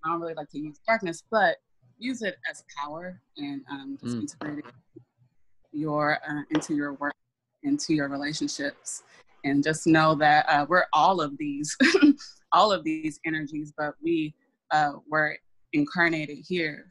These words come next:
Speaker 1: for a particular purpose, and, uh, we have a particular energy signature that we process ourselves through. So it's important to, to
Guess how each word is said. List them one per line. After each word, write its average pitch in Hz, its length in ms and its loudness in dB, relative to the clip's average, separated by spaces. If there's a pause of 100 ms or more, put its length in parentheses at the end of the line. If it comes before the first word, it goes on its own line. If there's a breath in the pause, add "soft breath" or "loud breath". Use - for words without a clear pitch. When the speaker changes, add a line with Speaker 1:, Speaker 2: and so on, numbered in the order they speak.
(160)
Speaker 1:
for 151 220 -6
a - 580 -10
particular 156 440 -4
purpose, 156 460 -4
and, - 300 -4
uh, - 80 -8 (360)
we 151 120 -2
have 151 160 0
a - 60 -20
particular 160 540 0
energy 156 300 2
signature 139 540 -6
that 131 200 -10
we - 120 -8
process - 460 -6
ourselves - 540 -20
through. - 280 -4
So - 180 -12 (680 loud breath)
it's 202 140 0
important 151 560 2
to, 147 300 0 (100)
to 135 260 -4